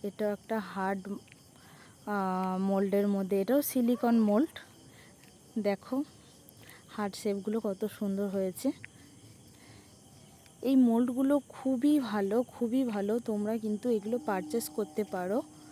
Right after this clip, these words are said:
এগুলো খুবই ভালো। এগুলো থেকে, উম, কে-, চকলেট একটাও ভাঙে না। খুব সুন্দরভাবে চকলেটগুলো তৈরি হয়ে আসে,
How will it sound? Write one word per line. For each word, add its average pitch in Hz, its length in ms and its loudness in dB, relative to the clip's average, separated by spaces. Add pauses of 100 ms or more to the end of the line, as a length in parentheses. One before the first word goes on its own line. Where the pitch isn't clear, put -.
(480)
এগুলো 226 240 0
খুবই 247 400 -2
ভালো। 214 420 0 (1500)
এগুলো 226 380 0
থেকে, 247 540 2
উম, 247 240 4 (180)
কে-, 196 540 0
চকলেট 247 520 2
একটাও 247 480 -2
ভাঙে 190 380 -4
না। 180 180 -8 (880)
খুব 285 200 0 (200)
সুন্দরভাবে 226 720 2
চকলেটগুলো 208 680 -2
তৈরি 208 340 -2
হয়ে 202 280 0
আসে, 190 340 -4